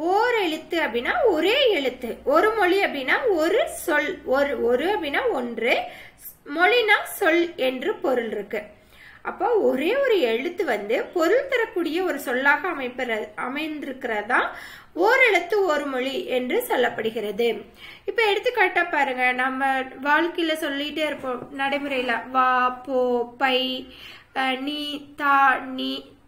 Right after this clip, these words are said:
தீ, மை அப்படின்ற சொல்லலாம் சொல்லுவோம். வானா வாங்க, போனா போங்க, பை அப்படின்னா பை குறிக்கிறது, நீ அப்படின்னா உன்-, உன்னை, தா அப்படின்னா கொடு, தீனா நெருப்பு, மைனா அஞ்சனம்,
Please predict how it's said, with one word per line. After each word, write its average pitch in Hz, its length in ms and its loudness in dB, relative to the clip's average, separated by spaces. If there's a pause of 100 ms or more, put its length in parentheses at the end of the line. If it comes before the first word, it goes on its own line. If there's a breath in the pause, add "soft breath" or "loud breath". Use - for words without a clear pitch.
தீ, 302 500 -6 (140)
மை 262 320 0
அப்படின்ற 277 380 -4
சொல்லலாம் 277 420 -2
சொல்லுவோம். 220 340 -8 (160)
வானா 330 440 2
வாங்க, 226 520 -2 (100)
போனா 302 400 -2
போங்க, 269 840 -4 (420 loud breath)
பை 311 400 0
அப்படின்னா 294 440 -4 (480 loud breath)
பை 403 500 2 (240)
குறிக்கிறது, 233 540 -4
நீ 330 260 -2
அப்படின்னா 302 420 -2 (320)
உன்-, 240 280 -10 (120)
உன்னை, 277 640 -4 (340 loud breath)
தா 339 340 4
அப்படின்னா 339 440 -2
கொடு, 269 680 -2 (140)
தீனா 330 360 0
நெருப்பு, 262 800 -2 (140)
மைனா 285 400 -2 (100)
அஞ்சனம், 247 440 -4